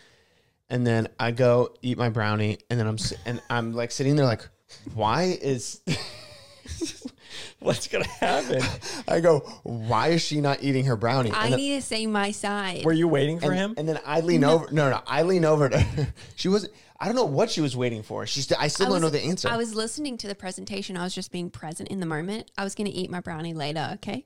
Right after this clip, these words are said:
Speaker 2: Do you
Speaker 1: You ate
Speaker 2: usually
Speaker 1: your
Speaker 2: not like brownies?
Speaker 3: I love brownies.
Speaker 2: Okay,
Speaker 1: As
Speaker 2: and
Speaker 1: if,
Speaker 2: you know
Speaker 1: like,
Speaker 2: that.
Speaker 1: as if her whole, <laughs> she ate her whole dinner.
Speaker 2: Yeah.
Speaker 3: Yeah, and I wanted a
Speaker 1: Mm,
Speaker 3: little break
Speaker 1: what?
Speaker 3: before the brownie.
Speaker 2: Ah, I could see that.
Speaker 1: Not, but what? You,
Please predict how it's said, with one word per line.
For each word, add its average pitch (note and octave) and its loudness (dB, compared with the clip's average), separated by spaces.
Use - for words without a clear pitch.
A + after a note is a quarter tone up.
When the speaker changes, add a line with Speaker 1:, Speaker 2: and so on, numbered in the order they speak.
Speaker 2:
Do B2+ -4
you C3+ 2
Speaker 1:
You - -
ate C3 2
Speaker 2:
usually C3 4
Speaker 1:
your B2+ 4
Speaker 2:
not C3 2
like A#2+ 2
brownies? A#2 -2
Speaker 3:
I A3 -4
love F3+ -4
brownies. D#3 -4
Speaker 2:
Okay, D3+ -2
Speaker 1:
As C3 2
Speaker 2:
and - 4
Speaker 1:
if, D3 4
Speaker 2:
you D3 2
know C3 6
Speaker 1:
like, A#2+ 6
Speaker 2:
that. G2+ 0
Speaker 1:
as D3+ 0
if G3 -2
her F3+ 2
whole, D#3+ 6
<laughs> - -12
she - -4
ate F3 2
her D3+ 4
whole D3+ 2
dinner. B2 0
Speaker 2:
Yeah. - -4
Speaker 3:
Yeah, D#4 -4
and A#3 -6
I B3+ -4
wanted B3 -8
a - -12
Speaker 1:
Mm, - -8
Speaker 3:
little D3+ 0
break F3+ -8
Speaker 1:
what? C3+ 2
Speaker 3:
before D#3+ -8
the F#3+ -6
brownie. D#4+ -10
Speaker 2:
Ah, G3 2
I B3+ 0
could F#3+ -6
see G#2+ -8
that. G2 -4
Speaker 1:
Not, C3+ 2
but B2+ 2
what? B2+ 2
You, A#2 -4